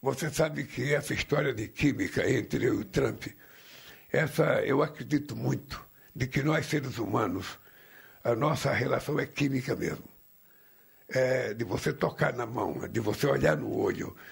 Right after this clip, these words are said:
é de você poder, sabe, conversar diretamente com as pessoas que você pode resolver qualquer problema. Eu acredito muito nisso.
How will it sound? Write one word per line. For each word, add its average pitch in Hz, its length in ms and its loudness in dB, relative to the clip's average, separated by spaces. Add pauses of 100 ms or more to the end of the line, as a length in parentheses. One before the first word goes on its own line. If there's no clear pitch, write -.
(380)
é - 80 -2
de 120 100 0
você 113 320 2
poder, 139 680 0 (560)
sabe, 135 380 0 (520)
conversar 147 480 -2
diretamente 135 640 -4
com - 100 -2
as 117 100 0
pessoas 123 400 -2
que 139 100 0
você 123 260 -2
pode 120 280 2
resolver 113 380 0
qualquer - 320 2
problema. - 540 -4 (640)
Eu - 120 0
acredito 139 500 -6
muito 117 420 -4
nisso. - 320 -10